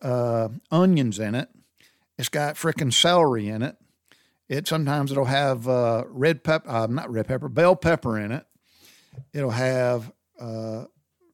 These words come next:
frickin' walnuts in it. It'll have grapes in it, sliced little purple grapes in it, or cranberries in it. Now, I don't know about y'all,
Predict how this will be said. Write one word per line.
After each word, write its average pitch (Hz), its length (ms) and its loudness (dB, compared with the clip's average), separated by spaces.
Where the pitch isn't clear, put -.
frickin' 147 300 -2
walnuts 139 640 6
in 107 160 -4
it. - 140 -4
It'll 135 160 0
have 120 260 2
grapes 175 480 6
in 98 160 -2
it, 135 180 -8
sliced 151 520 -2
little 160 280 -4
purple 175 300 2
grapes 156 420 0
in 104 100 -8
it, 104 140 -10
or 139 100 0
cranberries 135 640 4
in 92 140 -12
it. - 80 -18
Now, 131 200 2
I 254 40 8
don't 277 80 8
know 208 80 10
about 151 260 6
y'all, 120 340 0